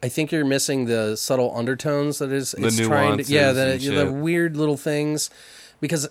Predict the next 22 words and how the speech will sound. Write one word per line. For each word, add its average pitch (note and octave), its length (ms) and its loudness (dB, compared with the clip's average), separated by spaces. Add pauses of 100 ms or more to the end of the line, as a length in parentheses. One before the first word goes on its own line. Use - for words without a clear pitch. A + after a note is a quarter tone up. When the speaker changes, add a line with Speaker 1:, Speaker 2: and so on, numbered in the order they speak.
Speaker 1:
it's D3+ 160 -4
like D#3+ 180 2
saying D3 600 0 (180)
the C3+ 140 -4
movie C#3 260 2
we C3 160 2
had B2+ 360 2
that B2 140 -2
we B2 120 -4
watched A#2+ 260 0
with A#2+ 120 -6
Don A#2 240 -4
Thacker C#3+ 360 -2
with G#2+ 200 -4
the A2 220 -4
fucking B2 300 -6
motivational A2 560 -2
growth. G2+ 380 -4 (100)
Speaker 2:
Right. F#2 380 0
Speaker 1:
Growth. - 800 -4
Speaker 2:
Growth. A2+ 480 2
Speaker 1:
Growth. B2 540 0